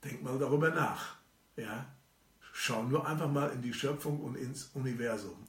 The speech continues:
und in dich selbst hinein, den Menschen. Ja, und so kamen die dann eben ins Gespräch, ne? Atheist und Pfarrer. Und, äh, und der Atheist war dann also wirklich, ja, am Kämpfen.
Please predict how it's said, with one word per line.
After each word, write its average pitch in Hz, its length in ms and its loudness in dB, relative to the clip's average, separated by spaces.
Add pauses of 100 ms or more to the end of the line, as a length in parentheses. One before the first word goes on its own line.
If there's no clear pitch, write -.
und 123 240 -12
in 120 140 -8
dich 110 160 -6
selbst 110 320 -6
hinein, 95 420 -12 (580)
den 120 160 -2
Menschen. 120 400 -2 (680)
Ja, 98 300 -8
und 139 200 4
so 156 160 10
kamen 143 300 4
die 120 80 2
dann 110 180 -2
eben 120 240 -2
ins 117 180 -6
Gespräch, 156 520 2
ne? 110 200 -8 (160)
Atheist - 760 -4
und 113 280 -16 (140)
Pfarrer. 113 420 -6 (680)
Und, 120 440 -4
äh, 110 220 -4 (680)
und 120 140 -8
der 113 100 -2
Atheist 117 400 -2
war 120 100 0
dann 110 380 -4
also 117 260 -8
wirklich, - 480 -6 (280)
ja, - 180 0
am - 160 -6
Kämpfen. 131 500 -4